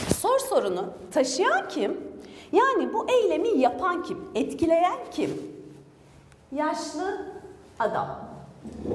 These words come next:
Özne. Hadi bir de etkileneni bulalım. Yaşlı adam ne taşıyordu? Küfe taşıyor, değil mi? Ama nasıl bir küfe?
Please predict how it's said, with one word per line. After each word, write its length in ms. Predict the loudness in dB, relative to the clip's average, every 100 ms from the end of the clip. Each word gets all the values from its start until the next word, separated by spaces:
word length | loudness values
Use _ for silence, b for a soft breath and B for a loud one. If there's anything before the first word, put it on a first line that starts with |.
| 0
Özne. 540 | 2 2 0 -4 -6 -8 -12 -14 -18 -18 -20 -20 -20 B B
Hadi 160 | 0 0
bir 220 | 2 2
de 40 | 2
etkileneni 540 | 0 -2 0 -2 -2
bulalım. 420 | -2 -2 -4 -8 B B 0
Yaşlı 400 | 0 0 -2 0 2 2
adam 320 | -2 -2 -4 -8 -2
ne 200 | 2 2
taşıyordu? 920 | 2 -2 -2 -2 -2 -2 -2 -2 -2 -6 -12 -14 -18 -20 -20 -20 -6
Küfe 300 | 2 2 2
taşıyor, 500 | -2 -2 0 0 0
değil 120 | -2
mi? 180 | -2 -2 -6 B B 0
Ama 180 | 2 2
nasıl 480 | 0 -2 -2 -2 -2
bir 240 | -4 -4
küfe? 500 | -6 -2 -2 -2 -10